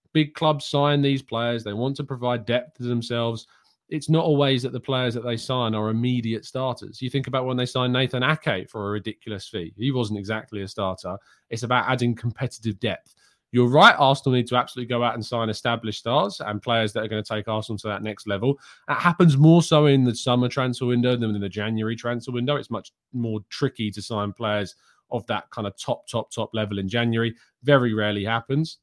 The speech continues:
Does happen, but very rarely. But the big clubs still sign these types of players, Azad, so it's quickly forgotten, and you shouldn't forget it. Uh, let's go to H B, who says, "Should Arteta tell Jesus to pick up a tactical yellow card against Leeds for Southampton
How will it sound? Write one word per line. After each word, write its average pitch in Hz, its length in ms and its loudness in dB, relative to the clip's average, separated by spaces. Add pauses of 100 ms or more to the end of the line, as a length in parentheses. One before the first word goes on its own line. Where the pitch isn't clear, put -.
Does 180 200 4
happen, 175 480 0
but 113 100 -4
very 110 240 2
rarely. 107 460 0 (400)
But 143 80 -4
the 143 80 0
big 208 200 0
clubs 190 300 4
still 139 480 2
sign 123 340 0
these 110 220 -2
types 107 240 -6
of 98 80 -18
players, 98 300 -8
Azad, 85 340 -10
so 98 160 -10
it's 95 160 -10
quickly 117 480 -8 (240)
forgotten, 101 580 -6 (140)
and 95 140 -6
you 98 40 -6
shouldn't 131 280 -4
forget 98 320 -10
it. - 120 -20 (460)
Uh, 147 460 6
let's 165 200 0
go 160 200 2
to 151 140 2
H 165 180 0
B, 185 280 0 (220)
who 139 140 0
says, 139 360 2
"Should 175 220 2
Arteta 156 440 0
tell 143 200 0
Jesus 131 420 -2
to 117 100 -10
pick - 280 -8
up 131 200 -4
a 110 60 -10
tactical 139 460 -6
yellow 120 240 -2
card 117 300 -2
against 110 320 -4
Leeds 170 380 0
for 120 100 -8
Southampton 135 680 0